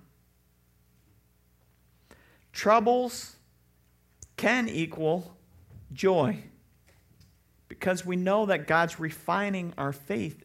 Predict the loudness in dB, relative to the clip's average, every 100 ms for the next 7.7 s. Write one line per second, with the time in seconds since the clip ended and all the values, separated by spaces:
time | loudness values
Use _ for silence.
0 | -8 -6 -6 -8 -6 -4 -2 -6 -8 -20
1 | -20 -20 -10 -10 -8 -2 2 2 0 -4
2 | -6 2 2 4 2 -2 -4 -6 -6 -6
3 | -6 -6 -8 -8 -4 0 2 0 -4 -10
4 | -20 -10 0 2 0 -8 -8 0 0 2
5 | -2 0 2 2 2 -4 -4 -4 -2 0
6 | 2 2 -2 -8 -20 -20 _ -6 2 6
7 | 6 6 0 -2 0 2 0